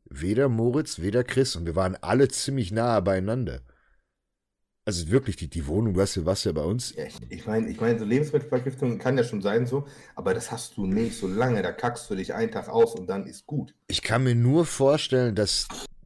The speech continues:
Speaker 1: dass die, dass die Ananas, weil die hatte eine Ananas gegessen, die Frischhaltefolie drumherum hatte. Also es war eine geschnittene Ananas, so ein, so ein, so ein Viertel ungefähr,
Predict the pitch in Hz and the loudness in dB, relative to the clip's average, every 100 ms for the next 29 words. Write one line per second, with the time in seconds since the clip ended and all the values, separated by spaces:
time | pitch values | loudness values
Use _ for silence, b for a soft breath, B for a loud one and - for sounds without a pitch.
0 | - 104 - - 101 85 - - 101 - | -4 -2 0 -2 -2 -2 -8 -6 -4 -2
1 | - 95 156 110 110 - 90 95 95 95 | -2 2 2 2 0 -2 0 0 2 -2
2 | - 80 82 85 160 160 139 120 120 - | -6 -10 -6 -4 -2 -2 -2 0 0 0
3 | 95 - 113 - 101 90 95 82 73 73 | -6 -2 -2 2 0 0 -4 -4 -4 -6
4 | 71 69 64 - _ _ _ _ _ _ | -8 -8 -12 -16 _ _ _ _ _ _
5 | _ _ _ _ _ _ _ _ 82 87 | _ _ _ _ _ _ _ _ -6 -4
6 | 113 107 92 82 165 165 107 156 156 156 | 0 0 0 2 2 2 0 0 0 -2
7 | - 95 90 82 76 73 76 - 147 151 | -2 -4 -4 -4 -8 -8 -8 -2 0 2
8 | 139 131 127 - 113 113 | 2 0 -2 0 0 -2